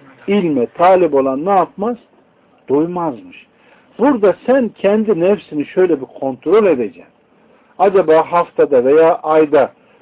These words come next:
veya bir bayramda veya bir cumada sana bir saatlik ders yetiyor mu? İlme talipliğin bu noktada mı? Bunun dışında da kendini yenileyebiliyor musun?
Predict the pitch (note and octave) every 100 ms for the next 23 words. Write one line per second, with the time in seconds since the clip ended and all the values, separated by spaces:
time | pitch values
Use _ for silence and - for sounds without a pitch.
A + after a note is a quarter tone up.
0 | - D#3 F#3+ D3+ - _ G3 E3 E3+ D#3+
1 | C#3+ A#2+ A2+ A#2+ F3+ E3 B2 E3+ F#3+ B2
2 | B2 E3+ D#3+ C#3+ C#3 A3 A3 D3+ D3 C3
3 | D#3 F#3 C3+ - C#3+ A#2+ - A2+ - E3
4 | F#3 - B2+ - - - _ _ _ _
5 | _ _ _ _ _ _ _ - F3+ E3+
6 | C3 A2 - D3+ D3 C#3+ - F#3+ A3+ C3+
7 | C3 G#2 _ E2 - C#3+ F#3+ C4 _ _
8 | _ _ _ _ _ B2+ F3 F3 A#2+ C3+
9 | - D3+ D#3+ A#2+ G#2+ _ D3 D3 B2+ G#2+
10 | G#2+ B2+ D3 C#3+ D3 E3+ A2 G#2+ C3 D3+
11 | A2 - _ _